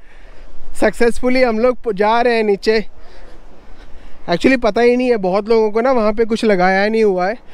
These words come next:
तो इस बार हमने सोचा कि गाड़ी आगे लेके जाते हैं, Last में कहीं ना कहीं से तो पक्का रास्ता मिलेगा ही हमको, तो इसीलिए हमें रास्ता मिल गया।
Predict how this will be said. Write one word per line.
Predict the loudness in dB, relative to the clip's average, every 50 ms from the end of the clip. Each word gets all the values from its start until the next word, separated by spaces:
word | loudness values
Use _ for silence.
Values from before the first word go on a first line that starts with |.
| -14 -8 0 2
तो | 4
इस | 4 4
बार | 4 2 2
हमने | 2 2 0 0
सोचा | 0 0 -2 0 0 -2
कि | 0 0 0
गाड़ी | 2 2 2 2 2
आगे | 2 2 0 0 2
लेके | 2 2 0 0
जाते | 0 0 -2 -2 -2 -2
हैं, | -2 -2 -4 -6 -8 -8 -8 -8 -6 -2 2
Last | 2 2 2 2 2 2
में | 2 2
कहीं | 2 2 2 2 2
ना | 0 2
कहीं | 2 2 2 2
से | 2 0
तो | 0 0
पक्का | 0 0 0 2 2 2
रास्ता | 2 2 2 2 0 2
मिलेगा | 2 2 2 2 2 4 4
ही | 2
हमको, | 2 2 0 0 0 0 0 0 0 -2 -4 -4 -4 -2 -2 -2 0 2 2 2 2 0 0 0 0 0 2 2 2 4 2 4 4
तो | 4 4
इसीलिए | 4 4 2 2 2 2 2 2 2 0 0 -2 -4 -4 -4 -4 -4 -2 -2 -4 -4 -4 -8 -10 -8 -6 -6 -4 -4 -4 -4 -4 -6 -4 -2 -2 0 0 0
हमें | 2 4 4 4 4 4 2 0
रास्ता | 0 -2 -2 0 2 2 2
मिल | 2 2 0 0 2
गया। | 2 0 0 0